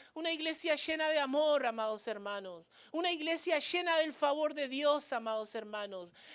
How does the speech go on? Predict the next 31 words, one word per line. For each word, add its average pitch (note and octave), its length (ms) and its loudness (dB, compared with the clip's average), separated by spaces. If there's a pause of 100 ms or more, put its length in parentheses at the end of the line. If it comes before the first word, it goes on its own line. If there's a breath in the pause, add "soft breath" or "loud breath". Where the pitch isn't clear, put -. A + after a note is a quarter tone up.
(100)
Yo, F4+ 220 2
amados E4+ 360 4
hermanos, D#4 400 0
yo F4 120 -2
me E4+ 160 -2
gozo E4+ 420 2
cuando C#4 320 0
yo D#4 220 -4
veo E4 240 2
las C4 220 -2
vidas D4 260 0
de C4+ 80 -6
ustedes C#4+ 380 0
bendecidas, A#3 960 -6 (320 loud breath)
las C4+ 240 4
vidas D#4+ 340 -2
nuestras C#4+ 600 -2
bendecidas. A3+ 960 -2 (540 soft breath)
Nosotros F4 400 -4
podemos E4 440 -2
ver F4 220 10
la D#4+ 140 4
bendición D4+ 600 -4
de D4+ 120 -4
Dios F#4+ 320 -4
en D#4 140 -2
nuestro C#4 340 -2
hogar B3 240 0
de A#3+ 80 -6
diferentes A#3+ 580 -4
maneras. G#3 680 -4